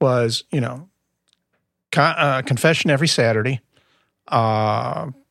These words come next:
worship, I mean, mass, you know, if you were an adult and if you could make it every day, uh, but you made sure you were there on Sunday. Uh, it was, you know, for you to, for, for your parent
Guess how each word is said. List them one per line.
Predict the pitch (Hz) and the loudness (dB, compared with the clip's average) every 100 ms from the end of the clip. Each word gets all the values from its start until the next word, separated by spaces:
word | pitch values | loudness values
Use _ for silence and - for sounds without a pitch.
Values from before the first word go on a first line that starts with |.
| _ _ _ _ _ _ _ _ _ | _ _ _ _ _ _ _ _ _
worship, | 147 151 151 - | 2 2 2 0
I | 131 | 0
mean, | 120 113 | 0 2
mass, | 131 147 143 - - - - | 2 2 0 -2 -4 -6 -8
you | 208 | -4
know, | 120 120 | -2 -2
if | 113 | -2
you | 151 | -2
were | 127 | 0
an | 120 | -2
adult | 107 127 123 127 - | 0 0 0 -2 -4
and | 127 | -6
if | - | -6
you | 117 | -4
could | 127 | -2
make | 120 113 | 0 -2
it | 107 | -2
every | 110 127 | -2 0
day, | 110 113 113 _ _ _ _ _ _ | 0 -2 -6 _ _ _ _ _ _
uh, | - 107 | -2 0
but | 110 143 | -2 -2
you | |
made | 123 120 | 0 0
sure | - 120 | 0 0
you | 117 | 0
were | 113 | 0
there | 113 | 0
on | 113 | -2
Sunday. | 131 113 113 131 - _ _ _ _ _ - | -2 -4 -4 -8 -14 _ _ _ _ _ -8
Uh, | - 117 107 104 101 107 160 _ _ _ _ _ _ _ - | -2 0 0 -2 -4 -6 -12 _ _ _ _ _ _ _ -2
it | 160 | -2
was, | 143 143 123 - - - - _ _ _ _ _ _ _ _ _ _ _ _ _ | 2 0 0 -2 -2 -4 -8 _ _ _ _ _ _ _ _ _ _ _ _ _
you | 294 170 | -4 -2
know, | 139 | -2
for | - 123 | -2 -2
you | 123 147 208 | 2 2 0
to, | - 180 135 | -2 -4 -6
for, | - 147 117 - - | -2 0 0 -4 -14
for | - 135 117 | -2 0 0
your | - 131 139 196 - - - | 0 0 2 0 -4 -10 -2
parent | 175 180 127 107 | 0 0 0 -4